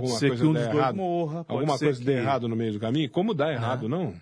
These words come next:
Speaker 2: Pode ser que dê alguma coisa errada no meio do caminho,
Speaker 1: É.
Speaker 2: né?
Speaker 1: É.
Speaker 2: É evidente que a gente não tá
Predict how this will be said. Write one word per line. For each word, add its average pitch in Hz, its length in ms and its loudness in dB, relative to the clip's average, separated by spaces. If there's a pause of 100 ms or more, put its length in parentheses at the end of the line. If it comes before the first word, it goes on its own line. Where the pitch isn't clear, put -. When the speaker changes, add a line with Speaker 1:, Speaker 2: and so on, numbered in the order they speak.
Speaker 2:
Pode 170 180 -6
ser 160 180 -4
que 160 120 -10
dê 139 180 0
alguma 131 260 -2
coisa 127 280 -4
errada 113 340 -4
no 110 80 -10
meio 104 160 -10
do 117 80 -12
caminho, 147 640 -6
Speaker 1:
É. - 20 -12
Speaker 2:
né? 135 240 -8 (220)
Speaker 1:
É. 101 380 -8
Speaker 2:
É - 20 -6
evidente 127 380 -4
que - 80 -6
a - 20 -6
gente 120 180 -8
não 127 140 -8
tá 110 320 -4